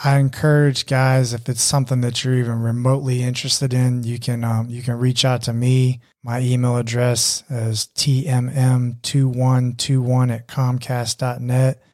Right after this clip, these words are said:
That's the letters T M M, the numbers two one two one at comcast dot net.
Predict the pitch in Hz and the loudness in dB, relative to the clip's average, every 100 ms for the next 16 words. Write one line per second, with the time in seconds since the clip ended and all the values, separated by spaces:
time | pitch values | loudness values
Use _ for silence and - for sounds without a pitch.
0 | _ - 123 - - 127 131 131 127 120 | _ -12 -10 -8 -6 -2 0 2 2 0
1 | - - 143 147 143 160 - 139 135 139 | -4 -2 0 2 2 -2 -6 -2 0 0
2 | - 135 131 135 139 135 - 123 127 131 | -2 0 2 2 0 -4 -8 -2 0 0
3 | 127 117 - - - 147 143 135 131 135 | 0 -2 -6 -8 0 2 2 2 2 2
4 | 135 135 _ _ _ - - 151 131 131 | 2 -4 _ _ _ -6 2 2 4 2
5 | 127 123 - - 135 131 135 127 120 - | 2 -2 -4 -2 0 0 -2 -2 -4 -6
6 | 123 120 123 127 131 | -6 -4 0 2 0